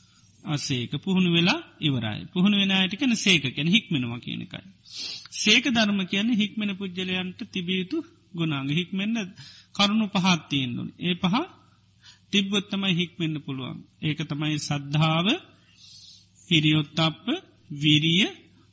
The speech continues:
ප්‍රඥාව. ඒවට සේක ධම්ම කියලා කියන්නේ. එතකොට මේ සේක ධර්ම දියුණු කරගන්න බෑ කියනව මොනව නැත්තම්? ආභි සමාචාරික ධර්ම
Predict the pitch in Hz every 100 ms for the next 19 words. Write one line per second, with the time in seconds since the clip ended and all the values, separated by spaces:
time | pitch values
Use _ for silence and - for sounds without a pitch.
0 | - 151 - 117 110 147 160 160 - 165
1 | 147 135 139 139 135 160 - 120 78 -
2 | _ _ _ _ _ _ _ - 170 190
3 | 220 214 196 175 180 190 190 185 247 403
4 | - - - - - - - 175 190 226
5 | 214 202 185 185 175 165 170 165 185 185
6 | 180 175 175 180 - 247 370 - - 156
7 | 165 190 190 196 180 170 165 151 160 151
8 | 156 165 147 147